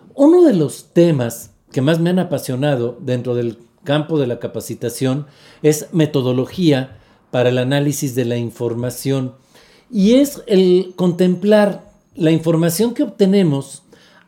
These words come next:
eh, a través de análisis estadístico. Y uno de los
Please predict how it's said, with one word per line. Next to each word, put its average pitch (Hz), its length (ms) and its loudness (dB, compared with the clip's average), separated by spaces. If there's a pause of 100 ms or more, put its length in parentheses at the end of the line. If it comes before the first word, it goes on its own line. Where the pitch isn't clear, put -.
(120)
eh, 143 340 -2
a 151 140 0
través 190 300 4
de 208 60 2
análisis 202 580 -2
estadístico. 147 1000 -4 (580)
Y 208 200 -4
uno 359 240 0
de 320 100 -2
los 196 300 -4